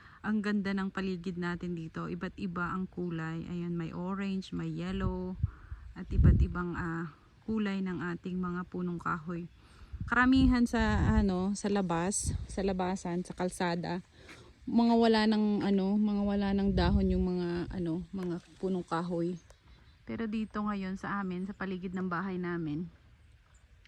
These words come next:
ayan, oh, may mga kulay pa rin yung mga punong kahoy. Um, so,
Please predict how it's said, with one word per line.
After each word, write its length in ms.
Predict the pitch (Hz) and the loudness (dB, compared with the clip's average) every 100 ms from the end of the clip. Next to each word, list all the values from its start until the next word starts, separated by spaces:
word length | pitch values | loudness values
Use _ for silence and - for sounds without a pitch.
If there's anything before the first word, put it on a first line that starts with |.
| 226 | -8
ayan, 240 | 214 202 | -4 -4
oh, 80 | 196 | -4
may 160 | 202 208 | -4 -2
mga 240 | 214 214 - | -2 -4 -6
kulay 320 | 226 202 190 | -6 -6 -6
pa 180 | 190 220 | -6 -4
rin 220 | 214 196 | -4 -4
yung 160 | 190 185 | -6 -6
mga 160 | 185 | -8
punong 400 | - 180 180 175 | -6 -6 -6 -6
kahoy. 480 | 170 170 175 175 175 - - - - - - - - | -6 -6 -6 -8 -10 -10 -10 -10 -12 -20 -20 -20 -10
Um, 380 | 196 185 180 | -6 -6 -8
so, 320 | 175 185 180 | -10 -8 -8